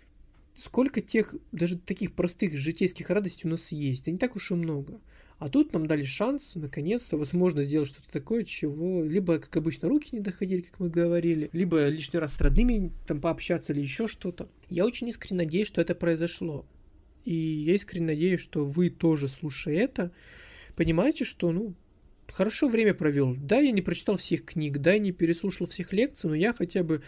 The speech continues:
как-то пришел к нормальному диалогу с самим собой. Вот это, мне кажется, вообще самое важное, что может быть. Если вы это нашли,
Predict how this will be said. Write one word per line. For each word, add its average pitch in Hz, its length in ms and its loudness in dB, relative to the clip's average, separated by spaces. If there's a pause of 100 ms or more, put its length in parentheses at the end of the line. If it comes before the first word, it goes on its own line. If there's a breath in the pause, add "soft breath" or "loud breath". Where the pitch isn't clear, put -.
(180 loud breath)
как-то 160 500 4 (400)
пришел 190 340 2
к - 80 -6
нормальному 170 580 2
диалогу 165 380 2
с - 60 -6
самим 160 240 -2
собой. 139 560 -4 (280 soft breath)
Вот 180 100 -8
это, 233 120 2
мне 180 100 4
кажется, 170 260 2
вообще 156 180 -6
самое 170 320 2
важное, 160 300 2
что 139 440 -2
может 147 280 -6
быть. - 300 -10 (360 loud breath)
Если 196 280 2
вы 196 140 6
это 208 160 4
нашли, 202 520 0